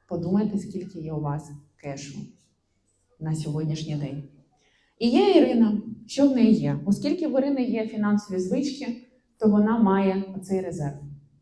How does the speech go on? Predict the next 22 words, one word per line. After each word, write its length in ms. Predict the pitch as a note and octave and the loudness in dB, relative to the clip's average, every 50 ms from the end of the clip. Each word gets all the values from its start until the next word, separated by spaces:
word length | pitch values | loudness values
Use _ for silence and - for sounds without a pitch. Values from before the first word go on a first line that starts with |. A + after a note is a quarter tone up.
| _ _ _ _ _ _ _ _ _ _ _ | _ _ _ _ _ _ _ _ _ _ _
В 80 | - | -4
сьогоднішніх 600 | - B3 - E4 E4 - C#4+ - - A#3+ A#3 A#3+ | 0 2 4 4 4 4 2 0 0 -2 -2 0
реаліях, 460 | A#3+ A#3+ C4 C#4+ C#4+ A#3+ A3+ A3 - A3 | 0 0 2 2 2 2 0 0 -2 -2
якщо 280 | G#3+ - - B3 B3 | -4 -4 -4 -4 -2
ви 140 | G#3+ G#3 G3 | -2 -2 -2
сама 480 | - - G#3 G3 G3 G3 G3+ G3+ G3+ G3+ | -4 -4 -4 -2 0 0 0 0 0 -2
і 40 | G3 | -4
живете 420 | G3 F#3 F#3 F3 D#3+ D#3 E3 G3 G3+ | -4 -4 -6 -6 -6 -8 -8 -8 -10
самі, 540 | - - A#3 A#3 B3 B3+ C#4 C4 - - - _ _ _ _ | -10 -6 -4 -2 -2 -2 -4 -4 -8 -12 -16 _ _ _ _
треба 280 | G#3+ G#3+ A3 G#3 G3+ | -8 -4 -2 0 0
мати 300 | F#3+ G3 G3+ G#3 G#3 G3 G3 - | 0 2 0 -2 -2 -4 -8 -12
хоча 240 | F#3+ F#3 - F#3 F#3 | -12 -12 -12 -12 -12
б 160 | F#3 F#3 F3+ | -12 -12 -12
три 120 | - - | -12 -10
місяці 500 | D#3+ D#3+ D#3 D3 - - D3+ D3 - - - - - _ _ _ _ _ | -10 -10 -10 -10 -12 -14 -16 -18 -18 -20 -20 -20 -20 _ _ _ _ _
ваших 480 | - F3+ F3 F3+ F3+ - G3 F#3+ - - | -10 -6 -4 -4 -2 -2 -4 -4 -4 -8
постійних 500 | E3 - - - D#3+ D#3+ D#3+ D#3+ - D#3+ | -10 -12 -12 -12 -12 -12 -12 -12 -12 -14
витрат. 320 | D#3 - - C3+ B2+ B2+ - - - _ _ _ _ _ _ | -14 -12 -12 -12 -12 -12 -16 -20 -20 _ _ _ _ _ _
Якщо 360 | G#3 G3+ - - B3+ B3+ B3+ | -6 -6 -2 0 2 2 4
у 100 | B3+ G#3+ | 4 4
вас 360 | G#3 G3 F#3+ F#3+ - - - | 2 2 0 0 -4 -8 -8
є 380 | F3+ F#3 F#3 F3 D#3+ - - | -6 -4 -4 -2 -4 -6 -8